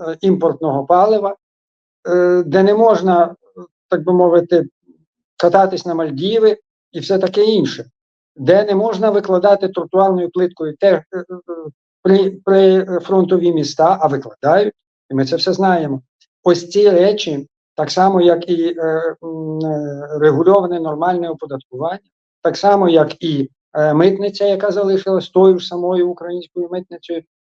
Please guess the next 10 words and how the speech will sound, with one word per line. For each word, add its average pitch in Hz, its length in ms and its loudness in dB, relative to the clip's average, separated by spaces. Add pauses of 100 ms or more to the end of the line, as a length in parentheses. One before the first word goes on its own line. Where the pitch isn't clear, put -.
(300)
яку 170 360 0
ми 165 120 0
знаємо 170 360 2
тридцять 160 400 -6
років, 175 400 2 (460)
і 151 80 -2
яка 151 260 0
дає 151 320 2
нам 143 300 -2 (540)
рівно 170 580 4